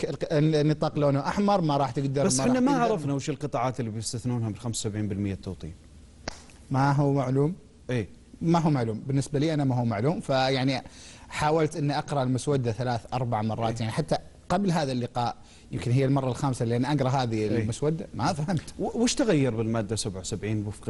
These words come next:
Speaker 2: التعديلات الجديدة؟
Speaker 1: آه، صار إذا كان الإنهاء من خلال الشركة، آه، آه، بدل ما كانت خمستاشر يوم صارت
Speaker 2: شهر.
Speaker 1: آه، شهر،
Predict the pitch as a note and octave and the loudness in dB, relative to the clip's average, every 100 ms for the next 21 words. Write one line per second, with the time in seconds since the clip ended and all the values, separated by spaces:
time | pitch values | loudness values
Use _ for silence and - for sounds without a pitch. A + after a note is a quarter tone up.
0 | G2+ G#2 G2+ G2+ F#2+ G2 F#2 G2 F#2 G2 | -2 -2 -2 -4 -2 0 0 -2 -4 -6
1 | F#2 F#2+ - - - - - - - - | -6 -8 -12 -16 -18 -18 -18 -18 -16 0
2 | D#3+ F3+ F3+ C#3+ - - - - E3+ F3+ | 2 4 4 2 -4 -6 -4 0 0 0
3 | E3+ D#3+ F3 E3 E3+ D#3+ D#3 E3 D#3+ C#3+ | -2 0 0 0 0 2 4 4 4 4
4 | C3+ - C#3 C3 A#2+ - D3 D#3 F#3 F#3+ | 2 2 2 2 0 2 2 2 2 2
5 | G#3+ C3+ C3+ C3 B2+ B2 B2 D2+ C2+ D2+ | 2 0 2 2 2 2 0 -2 -4 -4
6 | D2 D#2 - C#3 C#3+ D3 C#3 C3+ C#3+ C3+ | -4 -6 -4 0 2 2 2 2 2 0
7 | B2+ D3 C3+ - C3 C#3+ B2+ C#3+ D3+ D3 | 0 0 0 0 0 2 2 2 2 0
8 | B2+ B2 - - - - - D#3+ A2+ - | -2 -4 -8 -16 -18 -10 -2 -2 -2 -4
9 | C#3+ C3 E3 E3 - | -2 2 2 2 0